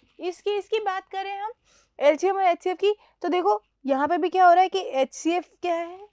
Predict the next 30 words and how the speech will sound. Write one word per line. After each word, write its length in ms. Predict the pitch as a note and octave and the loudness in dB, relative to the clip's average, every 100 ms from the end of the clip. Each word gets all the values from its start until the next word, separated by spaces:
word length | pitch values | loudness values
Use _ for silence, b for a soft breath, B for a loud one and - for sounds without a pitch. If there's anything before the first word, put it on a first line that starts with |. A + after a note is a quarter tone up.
| _ _ _ - | _ _ _ -14
एलसीएम 400 | A#3+ A#3+ D4 D4 | -14 -12 -12 -10
को 60 | |
डिवाइड 300 | C4 A3 G#3 | -10 -10 -12
कर 120 | G3+ F#3 | -16 -18
रहा 100 | F3 | -20
है, 80 | |
मतलब 340 | G3 G3 A3+ A3+ | -20 -16 -16 -16
कि 320 | C4+ D#4 E4 _ | -16 -16 -16 _
एट 200 | A3+ A#3 | -16 -14
का 120 | - C#4+ | -14 -16
फैक्टर 380 | - G#3 - B3 | -16 -16 -16 -16
फ़ोर 300 | - F#3+ F3 | -16 -16 -16
है 100 | E3+ _ _ _ _ - | -20 _ _ _ _ 0
और 320 | B3+ E4 G#4 _ _ _ _ - | 6 6 4 _ _ _ _ -2
यहाँ 300 | B3+ C#4 D#4+ G4 | 0 4 4 4
पे 100 | G4 | -2
फ़ोर 320 | - C#4+ C#4+ | 0 0 2
का 120 | F4 | 2
मल्टीपल 560 | D4+ C4 A3 C4 C4 A3+ | 2 0 -2 -4 -4 -4
एट 160 | G3+ | -8
है। 60 | A3 | -12
क्यों? 160 | C#4 D4 | -14 -16
क्योंकि 280 | C#4 C4 C#4+ | -16 -16 -18
फ़ोर 380 | - A#3 C4 D4 _ _ - | -14 -10 -10 -12 _ _ -16
की 60 | |
टेबल 240 | C4 A3 G3+ | -12 -10 -12
में 160 | G#3 E3+ | -14 -18
एट 120 | - | -20
आता 220 | _ | _
है, 60 | - | -20